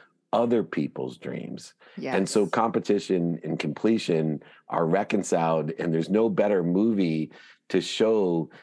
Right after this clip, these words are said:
Speaker 1: that reconciliation than taking a sports agent, one of the most fierce competitive spaces in the entire world,
Speaker 2: Yeah.
Speaker 1: which I was a part of,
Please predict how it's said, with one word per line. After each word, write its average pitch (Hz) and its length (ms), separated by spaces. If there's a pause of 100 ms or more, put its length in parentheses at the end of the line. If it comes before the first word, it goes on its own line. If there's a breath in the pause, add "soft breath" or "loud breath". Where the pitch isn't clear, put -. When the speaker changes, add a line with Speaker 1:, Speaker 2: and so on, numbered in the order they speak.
(160 loud breath)
Speaker 1:
that 87 220
reconciliation 85 1120
than 78 160
taking 87 400
a 78 40
sports 113 520
agent, 78 460 (440 soft breath)
one 90 180
of 85 60
the 87 80
most 92 340
fierce 104 420
competitive 87 720
spaces 90 560
in 78 100
the 78 100
entire 87 360
world, 87 400
Speaker 2:
Yeah. 92 100 (220 loud breath)
Speaker 1:
which 95 180
I 101 120
was 92 180
a 82 60
part 123 320
of, 76 280